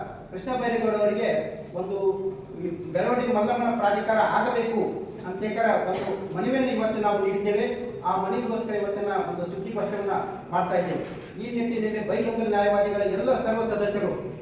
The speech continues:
ರಾಣಿ ಬೆಳವಡಿ ಮಲ್ಲಮ್ಮನ ಪ್ರಾಧಿಕಾರ ಆಗಬೇಕು ಅನ್ನೋ ಒಂದು ಆಶಾದಾಯಕ ಒಂದು ಇಚ್ಛೆ ಇಟ್ಕೊಂಡು ಮನವಿಯನ್ನು ಸಲ್ಲಿಸಿದ್ದೆವು. ಅದಕ್ಕೆ ಮಾನ್ಯ ಘನ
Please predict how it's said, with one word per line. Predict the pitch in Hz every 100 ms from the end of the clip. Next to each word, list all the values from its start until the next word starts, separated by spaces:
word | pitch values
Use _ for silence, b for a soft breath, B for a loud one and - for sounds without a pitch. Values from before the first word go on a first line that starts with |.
| - - -
ರಾಣಿ | 180 190 208 202
ಬೆಳವಡಿ | 185 220 226 196
ಮಲ್ಲಮ್ಮನ | 190 214 226 226
ಪ್ರಾಧಿಕಾರ | 208 196 202 202
ಆಗಬೇಕು | 208 208 214 214 208
ಅನ್ನೋ | 202
ಒಂದು | 190 185
ಆಶಾದಾಯಕ | 170 208 220 202 208 - - - - -
ಒಂದು | 180 185 175 185 175 -
ಇಚ್ಛೆ | 214 226 226
ಇಟ್ಕೊಂಡು | - 208 208
ಮನವಿಯನ್ನು | - 208 - -
ಸಲ್ಲಿಸಿದ್ದೆವು. | 202 190 202 214 - - -
ಅದಕ್ಕೆ | 196 - - -
ಮಾನ್ಯ | - 190 196
ಘನ | -